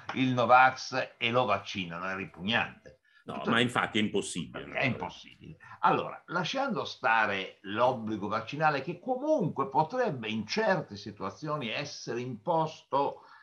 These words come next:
Speaker 1: eh, diciamo, eh, per esprimere l'idea morale che ha una certa collettività, senza pensare di applicarlo davvero. Su questo ci si dovrebbe pensare.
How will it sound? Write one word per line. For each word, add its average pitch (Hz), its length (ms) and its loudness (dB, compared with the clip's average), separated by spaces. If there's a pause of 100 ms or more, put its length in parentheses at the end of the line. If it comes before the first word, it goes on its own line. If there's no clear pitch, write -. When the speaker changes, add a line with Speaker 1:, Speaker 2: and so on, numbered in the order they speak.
(200)
Speaker 1:
eh, - 340 -10
diciamo, 151 720 4 (200)
eh, - 380 -8 (260)
per 175 180 2
esprimere 165 960 0 (960)
l'idea 147 680 4
morale 143 640 6
che 131 140 -2
ha 127 120 6
una 117 220 -2
certa 127 400 -2
collettività, 110 920 4
senza 135 420 0
pensare 117 480 0
di 104 80 0
applicarlo 101 640 2
davvero. 92 600 -2
Su 107 220 -12
questo 101 1080 -2
ci 110 100 -8
si 107 160 -10
dovrebbe 110 280 -2
pensare. 92 580 -4